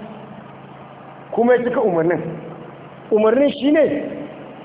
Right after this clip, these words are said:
Allah ya umarce shi da gina mai ɗaki, da shi da ɗansa Annabi Ismail, wanda su ne ayoyin gaba,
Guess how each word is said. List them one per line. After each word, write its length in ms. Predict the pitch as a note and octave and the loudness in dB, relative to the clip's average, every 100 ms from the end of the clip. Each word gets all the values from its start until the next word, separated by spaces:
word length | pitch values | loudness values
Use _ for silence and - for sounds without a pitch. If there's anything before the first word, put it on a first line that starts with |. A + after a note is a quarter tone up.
| - - | -12 -2
Allah 320 | A3 C4 A3+ | 0 2 4
ya 160 | A3+ C4 | 4 4
umarce 380 | B3+ A3 A3+ A3+ | 2 2 2 2
shi 100 | A3+ | 0
da 80 | |
gina 260 | G3+ A#3 A3+ | 0 2 2
mai 160 | G#3 A#3 | 2 2
ɗaki, 440 | G#3 G3+ - - - - - - - - - - - - - - - - | 2 2 0 -10 -12 -12 -14 -16 -18 -20 -20 -20 -20 -20 -18 -18 -16 -2
da 80 | G3+ | -2
shi 560 | G3+ A3 C4+ C4 C4 A3+ | 0 0 0 0 -2 0
da 80 | B3 | 2
ɗansa 340 | A#3+ A#3+ A3 | 2 2 2
Annabi 260 | G3 G#3+ G#3+ | 2 0 0
Ismail, 280 | D#3+ F3+ E3+ | -2 0 0
wanda 200 | G3+ A3 | 2 2
su 60 | G#3+ | 0
ne 100 | G#3+ | 0
ayoyin 380 | A3 F#3 G3 G#3+ | 2 2 2 2
gaba, 220 | F3+ D#3 | 0 -2